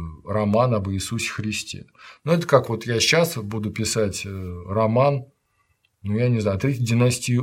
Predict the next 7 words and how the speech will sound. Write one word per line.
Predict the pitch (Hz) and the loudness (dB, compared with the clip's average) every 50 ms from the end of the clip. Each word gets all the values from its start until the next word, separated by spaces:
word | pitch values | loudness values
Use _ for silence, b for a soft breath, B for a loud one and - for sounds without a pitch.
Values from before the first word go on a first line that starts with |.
| 123 - | -2 -2
Ура | 143 127 113 104 92 87 - - - _ _ _ _ _ _ _ _ - | -2 0 0 0 -2 -4 -8 -10 -16 _ _ _ _ _ _ _ _ -2
на | 101 107 | -2 -2
французском | 104 117 113 117 117 - 131 123 - - - 110 107 | 2 2 2 0 2 -2 -4 -4 -4 -4 -2 0 2
языке, | 104 101 101 110 107 104 - 92 90 85 85 90 - | 2 2 0 -2 -4 -4 -6 -10 -10 -10 -12 -14 -4
на | - 117 120 | 0 2 2
старофранцузском | 120 - 147 127 110 107 - - 104 104 101 104 101 95 - - - 92 90 | 6 8 8 8 8 6 0 0 -2 -2 -2 -4 -6 -8 -8 -8 -8 -6 -6
языке. | 87 82 85 87 85 - - - | -6 -6 -8 -10 -12 -14 -18 -18